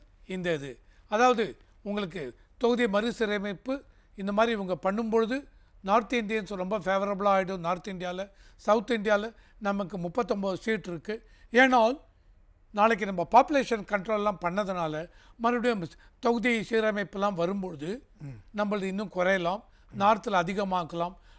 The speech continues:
Speaker 1: அப்படின்னு இவங்க ஒரு கிளப்பி விடுறது. இது ஆயிரம் தடவை பி எம்மும் சொல்லியாச்சு, அமித்ஷா அவர்களும் சொல்லியாச்சு, எல்லாருமே சொல்லி, "இல்ல, இதை பார்த்து தான் கரெக்டா தான் பண்ணுவோன்னு."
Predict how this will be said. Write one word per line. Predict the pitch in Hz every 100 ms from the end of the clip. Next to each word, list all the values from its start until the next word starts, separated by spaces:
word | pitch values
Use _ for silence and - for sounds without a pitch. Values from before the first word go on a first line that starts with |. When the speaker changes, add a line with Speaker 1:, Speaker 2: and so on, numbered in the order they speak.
| -
Speaker 1:
அப்படின்னு | 233 202 269
இவங்க | 269 226 208
ஒரு | 202 185
கிளப்பி | - 214 214 208
விடுறது. | 156 156 165 127 180 _ - -
இது | 277
ஆயிரம் | 285 254 302 294 262
தடவை | 240 240 220 156 220 - _ - _ _ _ _ - - _ _
பி | 160 165
எம்மும் | 202 240 247
சொல்லியாச்சு, | 220 214 220 185 214 214 - - -
அமித்ஷா | 185 220 175
அவர்களும் | 226 196 196 214 160
சொல்லியாச்சு, | 170 185 175 170 165 _ - -
எல்லாருமே | 196 240 247 247 202
சொல்லி, | 233 226
"இல்ல, | 226 302 349 - - - - _ _ -
இதை | 202 208
பார்த்து | - 214 220
தான் | 226 233
கரெக்டா | 196 190 - 202
தான் | 202 180
பண்ணுவோன்னு." | 180 175 175 156